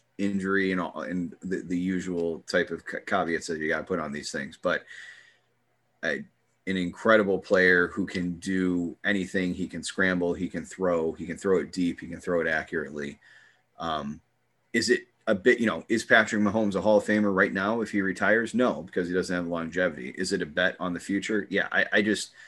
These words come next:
there are great young quarterbacks out there, and I don't think any of them are at the level of Patrick Mahomes at this point. I think we're gonna get bored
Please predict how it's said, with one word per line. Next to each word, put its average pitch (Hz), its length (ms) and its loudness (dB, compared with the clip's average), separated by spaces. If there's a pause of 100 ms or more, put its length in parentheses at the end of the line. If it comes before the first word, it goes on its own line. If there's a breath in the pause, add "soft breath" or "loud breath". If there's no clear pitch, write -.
(640 loud breath)
there 123 200 6
are 117 120 6
great 98 320 4
young 98 180 2
quarterbacks 98 560 2
out 123 180 4
there, 131 280 2 (480)
and 85 580 -2 (760)
I 98 80 0
don't 101 200 0
think 95 200 -2
any 92 180 4
of 87 120 0
them 85 360 -2
are 87 420 0 (240)
at 90 160 -4
the 98 60 -2
level 95 300 2
of 95 80 -2
Patrick 107 320 -2
Mahomes 101 340 -4
at 71 80 -12
this - 120 -8
point. 76 360 -12
I 98 60 -2
think 127 180 4
we're 127 100 6
gonna 107 80 4
get 87 260 2
bored 87 520 0